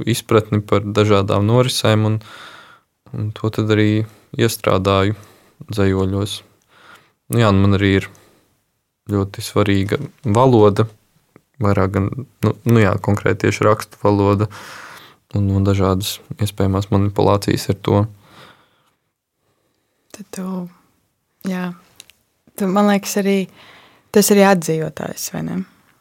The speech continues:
Speaker 1: Nu, esmu šo to atzījos, jā.
Speaker 2: Jā, un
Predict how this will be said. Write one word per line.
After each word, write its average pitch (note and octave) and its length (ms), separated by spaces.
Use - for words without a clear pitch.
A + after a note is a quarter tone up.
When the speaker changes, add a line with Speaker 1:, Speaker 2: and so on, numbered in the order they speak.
Speaker 1:
Nu, A2+ 160
esmu G#2+ 280
šo G2+ 180
to G2 160
atzījos, F#2+ 420
jā. - 140
Speaker 2:
Jā, E3+ 380
un F#3+ 240